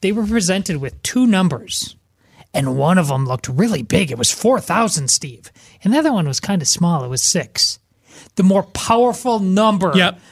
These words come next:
Speaker 1: morally and philosophically was obviously the six, but they went for the shiny object, and they got nailed instantly.
Speaker 2: Yes. It should be headline news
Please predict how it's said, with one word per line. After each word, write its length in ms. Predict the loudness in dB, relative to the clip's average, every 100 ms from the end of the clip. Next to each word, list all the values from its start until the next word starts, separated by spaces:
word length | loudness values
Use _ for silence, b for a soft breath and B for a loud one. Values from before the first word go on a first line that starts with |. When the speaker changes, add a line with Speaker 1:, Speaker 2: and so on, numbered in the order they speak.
| b b
Speaker 1:
morally 540 | 4 6 6 4 2
and 180 | 0 2
philosophically 840 | 2 2 2 2 2 -2 -4 -4
was 200 | -2 -4 -6 -4
obviously 680 | 0 2 2 2 2 0
the 140 | 0 0
six, 460 | 2 2 0 -2
but 200 | -4 -4
they 80 | -2
went 260 | 0 -2 -2
for 120 | -4
the 100 | -2
shiny 460 | 0 0 2 0 0
object, 600 | 0 0 -2 -6 -6 -20 B B
and 120 | 0
they 60 | 2
got 160 | 2 2
nailed 440 | 2 4 2 0 -2
instantly. 760 | 0 2 2 0 -2 -2 2 4
Speaker 2:
Yes. 360 | 4 4 0 -4 B B B
It 80 | 0
should 200 | 2 2
be 140 | 0
headline 840 | -2 -4 0 2 2 2 2 2
news 320 | 2 4 2